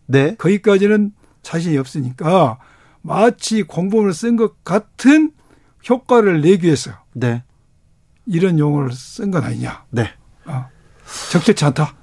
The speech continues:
Speaker 1: 네. 과거에 국정농단 사건 때 박근혜 전 대통령과 최순실 씨 간, 어, 경제 공동체 개념이 나왔어요.
Speaker 2: 예, 예.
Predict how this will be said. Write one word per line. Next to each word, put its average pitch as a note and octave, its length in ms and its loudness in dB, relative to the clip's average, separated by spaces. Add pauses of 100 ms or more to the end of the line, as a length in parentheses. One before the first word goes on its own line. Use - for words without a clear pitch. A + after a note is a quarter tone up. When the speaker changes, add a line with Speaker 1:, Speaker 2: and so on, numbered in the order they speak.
(120)
Speaker 1:
네. C3 420 -6 (220)
과거에 F3 480 2
국정농단 G3 880 0
사건 C#3 400 -6
때 B2 180 -6
박근혜 F3+ 420 -2
전 F3 200 -4
대통령과 C3 600 -4
최순실 F3 520 -4
씨 - 200 -12
간, G2 340 -6 (360)
어, B2+ 360 -2 (100)
경제 C3 480 0
공동체 D3+ 600 -4
개념이 B2+ 460 -2
나왔어요. G#2 840 -8
Speaker 2:
예, D3 60 2
예. B2+ 160 2